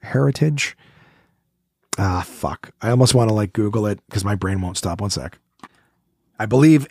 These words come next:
ancestry dot com is the one that I was looking for, but we got the top three D N S te-, D N A tests of twenty twenty-three.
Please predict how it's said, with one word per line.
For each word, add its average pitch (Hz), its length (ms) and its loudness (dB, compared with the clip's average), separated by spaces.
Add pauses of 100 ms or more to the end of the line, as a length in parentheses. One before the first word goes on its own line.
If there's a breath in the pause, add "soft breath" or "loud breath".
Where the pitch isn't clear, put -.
ancestry 123 760 0
dot 87 280 -8
com 82 380 -8
is 80 120 -12
the 82 80 -14
one 78 240 -14
that 78 100 -16
I 78 100 -14
was 78 140 -18
looking 80 240 -16
for, 82 160 -16
but 82 80 -18
we 90 80 -14
got 90 100 -10
the - 60 -20
top 160 320 -2
three 131 260 2
D 113 160 -2
N 104 100 -2
S 98 160 -4
te-, - 280 -8
D 127 120 -2
N 123 120 0
A 107 100 -4
tests - 320 -8
of 82 80 -12
twenty 85 240 -10
twenty-three. 78 640 -16